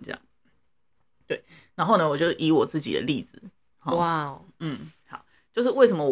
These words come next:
Speaker 1: 我爱你总是比你爱我还要多 <laughs> 这件事情，齁。好。
Speaker 2: <laughs> 眼睛看着我是什么意思？
Speaker 1: <laughs>
Speaker 2: 啊，请说。
Speaker 1: 好，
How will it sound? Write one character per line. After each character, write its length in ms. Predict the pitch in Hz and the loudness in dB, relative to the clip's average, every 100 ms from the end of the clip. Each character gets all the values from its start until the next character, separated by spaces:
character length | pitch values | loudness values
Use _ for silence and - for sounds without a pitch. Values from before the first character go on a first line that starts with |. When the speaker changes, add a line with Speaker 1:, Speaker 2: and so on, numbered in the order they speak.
| - | 0
Speaker 1:
我 160 | 147 175 | -2 0
爱 220 | 175 151 | 0 0
你 220 | 127 120 | -6 -8
总 140 | 143 135 | -8 -8
是 100 | 165 | -8
比 220 | 143 147 | -6 -6
你 240 | 156 - | -6 -6
爱 180 | 156 143 - | -6 -6 -6
我 260 | - - 165 _ _ _ | -8 -8 -10 _ _ _
还 180 | - 113 | -8 -6
要 140 | 147 | -8
多 280 | - - - - _ _ _ _ | -10 -10 -10 -14 _ _ _ _
<laughs> 520 | _ - - - 359 | _ -12 -8 -4 -2
这 120 | - 180 | 0 2
件 200 | 160 - | 0 0
事 160 | 381 - | -2 -4
情， 260 | 359 - | -6 -6
齁。 240 | 330 302 - 554 508 - | -4 -4 -2 -2 -2 -4
好。 140 | - - - | -6 -6 -4
Speaker 2:
<laughs> 200 | 508 415 | -4 -2
眼 160 | 233 147 | -4 -4
睛 180 | 214 220 | -6 -4
看 240 | 262 208 | -6 -4
着 80 | 151 | -8
我 100 | - | -10
是 140 | - | -10
什 180 | 180 - - | -10 -10 -12
么 60 | |
意 260 | 185 180 170 | -10 -8 -2
思？ 240 | - 294 - 247 370 - - - 679 698 | 0 2 4 4 4 4 2 2 2 2
Speaker 1:
<laughs> 840 | - - 605 427 - 571 440 - | 0 -2 -2 -2 -2 -2 -2 -2
Speaker 2:
啊， 360 | 370 330 - - | 0 0 -2 -4
请 200 | - 220 - 294 | -8 -6 -6 -6
说。 240 | 220 185 | -2 0
Speaker 1:
好， 280 | 220 254 | 2 2